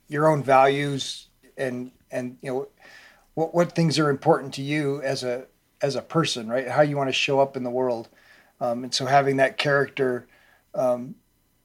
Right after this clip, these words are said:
to recognize that, you know, the decisions I make are based on, you know, my own self-integrity. Um, and I wanna honor that.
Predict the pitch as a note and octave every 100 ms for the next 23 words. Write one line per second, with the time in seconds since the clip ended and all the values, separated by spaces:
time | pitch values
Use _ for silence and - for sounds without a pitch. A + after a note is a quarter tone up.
0 | _ _ _ _ - C#3+ C#3 C#3+ C#3 C3
1 | B2 B2 A#2 - C3+ B2+ _ _ D3 B2+
2 | A#2+ B2 B2 E3 D3+ D3+ C#3+ C3+ C3 C3
3 | C3 B2+ A2+ B2+ B2+ - C3 B2 A#2+ A#2+
4 | _ _ - C3+ - B2+ C3+ C3+ C3 A#2+
5 | _ _ _ _ _ _ - D#3+ D3 C#3+
6 | A#2 C3+ B2+ A2+ A2+ - _ - _ _
7 | _ - - B2 G#2 A2+ C3+ C3 B2+ B2
8 | C3 B2 C3 C3 -